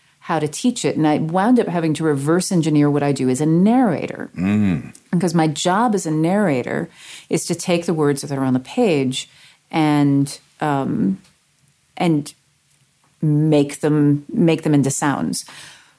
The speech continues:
Speaker 1: And writing developed to convey the spoken language, right? So what I'm looking for with that, what it's taught me,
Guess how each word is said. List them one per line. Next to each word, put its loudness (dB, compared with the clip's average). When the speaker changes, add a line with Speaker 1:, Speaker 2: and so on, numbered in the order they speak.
Speaker 1:
And 0
writing 4
developed 0
to -10
convey 0
the -2
spoken -4
language, 0
right? -4
So 0
what -2
I'm 2
looking 2
for 0
with -2
that, 0
what 0
it's -6
taught -2
me, -2